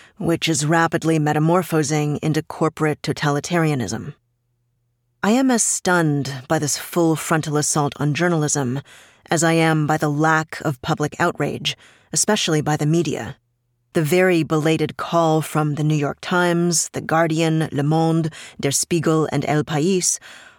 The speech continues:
all of whom published material provided by WikiLeaks to drop the extradition charges, is too little too late. All of the public protests I've attended in defense of Julian in the U S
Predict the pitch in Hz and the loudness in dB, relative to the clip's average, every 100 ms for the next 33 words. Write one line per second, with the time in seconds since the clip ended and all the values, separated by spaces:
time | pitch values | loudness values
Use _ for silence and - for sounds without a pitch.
0 | - 196 208 190 - 147 143 - 165 151 | -2 2 2 0 -2 -2 -2 -2 -2 -2
1 | - 151 - 170 151 147 139 - 135 156 | -2 -4 -4 0 0 0 -4 -4 0 0
2 | 147 135 135 160 240 170 160 151 - - | -2 -4 -4 -2 -4 -2 0 0 -2 -6
3 | - - - - 147 143 160 196 233 - | -10 -20 -12 -6 -4 -2 0 0 0 -4
4 | - 156 - 143 139 147 - 156 143 143 | -4 -4 -4 -2 -2 -2 -2 -2 -2 -2
5 | 139 135 - - _ _ - 147 139 - | -2 -4 -8 -20 _ _ -4 -2 0 -2
6 | - 160 147 156 147 139 - 147 143 139 | -2 -2 0 0 0 -4 -6 -4 -2 -2
7 | - - - _ _ _ _ _ _ - | -6 -14 -16 _ _ _ _ _ _ -2
8 | 190 208 226 214 - 175 160 156 - 160 | 2 2 2 0 -2 0 0 -2 0 0
9 | 143 156 - - 156 156 147 - 170 160 | 2 -2 -2 -4 -2 0 -2 0 0 2
10 | 151 - 151 - 156 143 139 147 156 156 | 0 -2 -2 0 -2 -2 -2 0 0 0
11 | 151 - 147 143 151 165 147 139 - | -2 -2 -2 0 0 0 0 0 -2